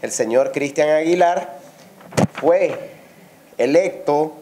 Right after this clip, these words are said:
como vicepresidente de la Comisión Nacional Electoral el ocho de enero.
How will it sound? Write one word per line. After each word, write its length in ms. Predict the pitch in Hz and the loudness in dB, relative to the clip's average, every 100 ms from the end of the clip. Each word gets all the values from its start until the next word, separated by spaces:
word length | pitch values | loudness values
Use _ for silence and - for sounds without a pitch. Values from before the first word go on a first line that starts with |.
| - - - - | -20 -20 -20 -2
como 240 | 147 151 | 0 2
vicepresidente 960 | 151 160 165 - 151 - 180 220 220 165 | 2 2 0 0 0 0 2 2 2 0
de 140 | 143 135 | 2 2
la 160 | 127 | 2
Comisión 440 | 131 117 113 143 143 | 0 -4 -2 -2 0
Nacional 480 | 143 - 147 147 | 0 -2 -2 0
Electoral 800 | 151 151 156 - 175 170 196 - - | 0 0 -2 0 2 2 0 -8 -8
el 180 | 120 120 | -4 0
ocho 420 | 147 156 185 180 - | -2 -2 -4 -4 -4
de 280 | 127 120 - | -2 -2 -2
enero. 540 | - 110 120 139 104 | -6 -4 -2 -2 -4